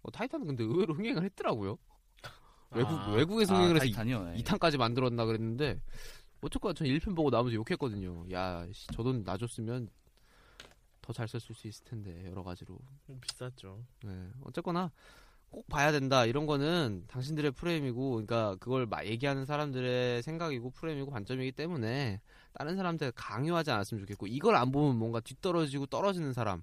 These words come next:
Speaker 1: 이걸 안 하면은 뭔가 모자란 사람, 트렌드에 뒤지는 사람, 정의롭지 않은 사람, 이 지랄들 좀 하지 않았으면 좋겠어요.
Speaker 3: 그렇지,
Speaker 1: 제발.
Speaker 3: 그것도 쇼죠. 그것도
Speaker 1: 네,
Speaker 3: 나름대로의.
Speaker 1: 진짜 싫어요. 결국 자기들 표 팔아먹는 거잖아요.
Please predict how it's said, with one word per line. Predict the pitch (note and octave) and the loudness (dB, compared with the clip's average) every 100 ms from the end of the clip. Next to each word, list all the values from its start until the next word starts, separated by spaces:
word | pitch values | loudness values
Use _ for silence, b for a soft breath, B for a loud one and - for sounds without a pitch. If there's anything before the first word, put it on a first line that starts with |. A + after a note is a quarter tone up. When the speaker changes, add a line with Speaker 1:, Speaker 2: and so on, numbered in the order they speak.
| - b - | -10 b -6
Speaker 1:
이걸 | D#3 G#3 | 2 4
안 | D3 E3 | 4 4
하면은 | F3 F3 | 4 2
뭔가 | C#3 C3 C#3+ B3 - - _ _ | 0 0 0 -2 -4 -20 _ _
모자란 | G#2+ D#3+ G#3+ F#3+ D3 | 0 6 8 6 4
사람, | A#2+ F2+ E2 - - - - - | 2 0 -4 -18 -20 -20 -20 -10
트렌드에 | - A#3+ G3+ | -2 0 2
뒤지는 | E3 C3 D3+ D#3 | 0 -2 -2 0
사람, | B2+ G#2+ F2+ - - | 0 -2 -4 -10 -2
정의롭지 | C#3+ G3+ G3 - | 2 4 2 0
않은 | - D#3+ | 2 2
사람, | D#3 B2 F2+ - b b b | 4 0 -2 -6 b b b
이 | G#3 | -2
지랄들 | F3+ C#3+ E3+ D#3+ D#3+ | -2 4 6 6 4
좀 | C#3 | 2
하지 | D#3+ C#3 | 0 0
않았으면 | F#2 - F#2+ | -2 -4 -10
좋겠어요. | - - | -14 -10
Speaker 3:
그렇지, | A#2+ A#2 G#2 | -8 -6 0
Speaker 1:
제발. | B2+ B2+ A2 F#2 | 0 2 0 -2
Speaker 3:
그것도 | F2+ - - | -10 -18 -20
쇼죠. | - E3+ D3+ D#3 D3+ | -8 -4 -2 -4 -4
그것도 | - - G2+ | -10 -6 -4
Speaker 1:
네, | |
Speaker 3:
나름대로의. | F2 F2 E2+ D#2 D2+ | -4 -6 -8 -10 -12
Speaker 1:
진짜 | - C3+ C3+ C3+ | -8 -6 -2 -2
싫어요. | A#2 F2 D#2 - _ b b | -4 -8 -10 -16 _ b b
결국 | D#3+ F3+ | -2 -2
자기들 | D#3 C#3 C#3 | -2 -2 -4
표 | F#3 | -4
팔아먹는 | - F#3 C3+ | -2 -2 -2
거잖아요. | F#2+ F2 | -6 -8